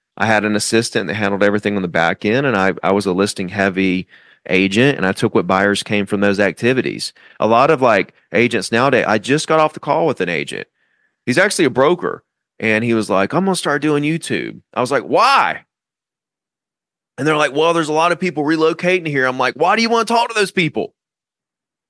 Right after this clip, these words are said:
And he's like, "Well," and I'm like, "Dude, like, wh-, why do you wanna talk to, to those people? Like, you could literally talk to the owners that own the property that those l-, people relocating are gonna buy. And then you can go home at night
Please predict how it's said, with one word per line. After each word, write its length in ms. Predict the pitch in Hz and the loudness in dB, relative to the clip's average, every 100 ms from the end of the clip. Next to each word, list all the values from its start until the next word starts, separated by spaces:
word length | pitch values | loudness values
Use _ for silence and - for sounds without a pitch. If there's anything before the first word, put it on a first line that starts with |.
| _ _ _ _ _ | _ _ _ _ _
And 120 | - | -2
he's 140 | 139 127 | 0 2
like, 220 | 135 117 | 0 0
"Well," 380 | 107 151 180 196 | 0 2 2 2
and 80 | 160 | 0
I'm 100 | 156 | 0
like, 240 | 165 135 | 0 0
"Dude, 380 | 214 233 101 98 _ _ _ _ - | 0 0 -2 -8 _ _ _ _ -4
like, 220 | 147 143 - | -2 -2 -6
wh-, 200 | 147 120 | -8 0
why 180 | 156 185 | 2 2
do 60 | |
you 60 | 202 | 2
wanna 140 | 196 | 0
talk 300 | 170 180 165 170 | 0 0 0 0
to, 100 | 147 | -4
to 180 | - 147 | -2 2
those 260 | 156 160 | 2 2
people? 340 | - 180 180 127 | -2 -4 0 2
Like, 220 | 117 113 | 2 0
you 140 | 120 139 | -6 -2
could 140 | 139 | 0
literally 360 | 123 143 147 113 | 0 2 0 0
talk 240 | 135 120 | -2 -2
to 80 | 127 | -2
the 100 | 107 | 0
owners 300 | 110 135 113 | 0 0 0
that 120 | 110 | 0
own 140 | 120 110 | 2 0
the 60 | |
property 560 | - 127 135 123 107 98 | 0 0 2 0 -2 0
that 240 | 98 92 | 0 -2
those 480 | - 95 110 117 101 | -4 -2 2 2 0
l-, 180 | 101 107 | -4 -6
people 300 | - 131 104 | -2 -2 2
relocating 600 | 113 113 120 131 110 101 | 2 4 2 0 0 0
are 40 | |
gonna 140 | 104 101 | -2 0
buy. 460 | 87 87 107 160 170 _ _ _ - | 2 4 4 2 -2 _ _ _ -4
And 160 | 120 123 | 0 2
then 100 | 120 | 2
you 100 | 170 | 0
can 160 | 185 | 0
go 200 | 151 139 | 2 2
home 420 | 131 139 151 170 156 | 0 0 2 2 0
at 100 | 90 | 0
night 440 | 107 101 101 90 | 2 2 0 -4